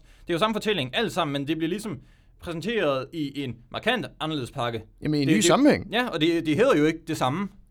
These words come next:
Speaker 2: Overhovedet ikke.
Speaker 1: Det hedder jo ikke det samme.
Speaker 2: Men så har vi en, en, en ting, der skal, det,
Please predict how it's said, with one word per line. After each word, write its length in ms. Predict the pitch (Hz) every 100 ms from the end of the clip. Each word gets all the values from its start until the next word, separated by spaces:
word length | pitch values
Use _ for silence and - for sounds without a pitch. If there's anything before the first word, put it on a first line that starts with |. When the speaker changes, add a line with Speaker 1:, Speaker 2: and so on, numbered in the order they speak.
| _ -
Speaker 2:
Overhovedet 400 | 139 165 269 170
ikke. 80 | 151
Speaker 1:
Det 60 |
hedder 140 | 247 254
jo 40 |
ikke 100 | 147
det 80 | 175
samme. 260 | 131 131 127 - _ _ _
Speaker 2:
Men 140 | 151
så 160 | 131 196
har 140 | 196
vi 260 | 180 170 147
en, 120 | 143 -
en, 200 | 151 -
en 120 | 151
ting, 300 | 147 196 185
der 60 | 165
skal, 420 | - 160 147 -
det, 80 | 85